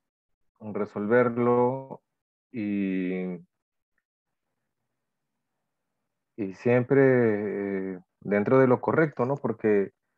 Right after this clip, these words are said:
si buscamos las respuestas para, para obtener una mejor nota, mm, mm, o sea, el, el objetivo, más allá de, de, de calificarlo, es también evaluarlo, que no es lo mismo, ¿no? Entonces, lo que se busca es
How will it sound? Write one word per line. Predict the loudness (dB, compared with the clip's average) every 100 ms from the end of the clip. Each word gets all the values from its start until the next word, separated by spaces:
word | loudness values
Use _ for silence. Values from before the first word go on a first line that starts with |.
| _ -20 _ -20
si | -12 -4 0
buscamos | 0 -2 0 2 4
las | 2
respuestas | 0 -2 -2 -2 -2 -4 -4
para, | -2 -2 -2 -6 _
para | -6 -6
obtener | -4 -4 -4 -8 _ _
una | -6 -4
mejor | -4 -4 -4
nota, | -2 -2 -2 -2
mm, | -4 -6 -6 -8 -12
mm, | -8 -6 -4 -6 -8
o | -12 _ _ -4
sea, | 0
el, | 2
el | 2 2
objetivo, | 0 0 4 4 2
más | -2 -6 -4
allá | 0 4 4
de, | 4 2 0 -6 _ _ _ _ _ _ -16
de, | -6 0 2 2 0 -2 -4 -8
de | -10 -8
calificarlo, | -6 -6 -4 2 2 2 0
es | 0 -2
también | -4 -4 -2
evaluarlo, | 0 0 2 0 -4
que | -6
no | -6
es | -4
lo | -4
mismo, | -4 -6 -10 -14 _ _ _ _ _ _ _ _ _
¿no? | -6 -4
Entonces, | -2 -2 -2 -2
lo | -4
que | -4
se | -2
busca | -2 -2 0
es | -2